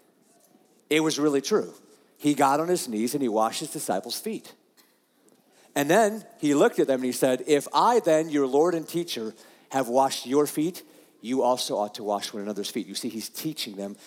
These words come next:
and he's teaching them humility. That would be great in these kind of instances,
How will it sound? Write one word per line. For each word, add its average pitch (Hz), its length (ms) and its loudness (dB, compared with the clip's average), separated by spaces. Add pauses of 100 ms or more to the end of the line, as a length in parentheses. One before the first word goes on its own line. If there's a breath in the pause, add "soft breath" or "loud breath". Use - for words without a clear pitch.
(200 loud breath)
and 113 100 -8
he's 110 160 -8
teaching 135 420 -8
them 104 200 -6 (160 soft breath)
humility. 104 800 -8 (1400 soft breath)
That 156 160 2
would 156 100 2
be 131 100 0
great 151 420 2
in 147 120 -2
these 147 180 2
kind 147 160 0
of 123 60 0
instances, 139 560 -2